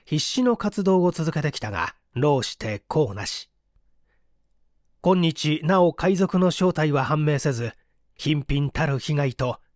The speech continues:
警視庁無能の声を聞くばかり。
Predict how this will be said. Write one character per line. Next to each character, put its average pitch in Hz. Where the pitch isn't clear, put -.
警 156
視 -
庁 139
無 135
能 175
の 170
声 156
を 127
聞 -
く 143
ば 113
か 113
り。 80